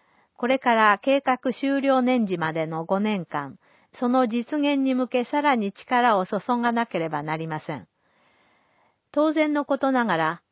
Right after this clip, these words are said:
私には一連の政策を企画立案した当事者として、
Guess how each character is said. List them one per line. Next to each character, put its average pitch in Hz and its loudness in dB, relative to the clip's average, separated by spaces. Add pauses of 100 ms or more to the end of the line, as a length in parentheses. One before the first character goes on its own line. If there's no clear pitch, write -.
私 240 -4
に 214 0
は 170 2
一 208 -2
連 285 2
の 269 2
政 262 0
策 240 -2
を 214 0
企 - -20
画 277 0
立 233 -2
案 262 0
し - -16
た 220 2
当 254 0
事 240 -8
者 165 0
と 165 -6
し - -14
て、 156 -6